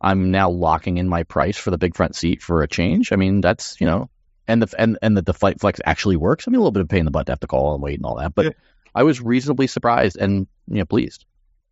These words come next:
Speaker 2: Good to know. I've, I mean, like I said, I've used it before, and the, having to pick the new flight at the time of change was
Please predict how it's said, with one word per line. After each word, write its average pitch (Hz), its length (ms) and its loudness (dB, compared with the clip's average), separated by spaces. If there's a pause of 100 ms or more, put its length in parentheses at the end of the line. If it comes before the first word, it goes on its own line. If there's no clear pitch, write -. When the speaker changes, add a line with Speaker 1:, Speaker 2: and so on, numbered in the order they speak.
(320)
Speaker 2:
Good 139 160 0
to 139 80 -4
know. 123 100 2
I've, 98 220 2
I 104 80 4
mean, 95 120 4
like 92 100 2
I 90 60 -2
said, 90 160 0
I've 85 120 0
used 90 220 0
it 80 80 -2
before, 80 440 0
and 73 160 -2
the, 76 120 2
having 85 300 0
to 80 60 -2
pick - 220 -2
the 85 80 -2
new 80 160 -2
flight 73 300 0
at 71 80 -6
the 80 80 -6
time 76 320 0
of 71 180 -2 (160)
change 71 440 -2
was 69 440 -6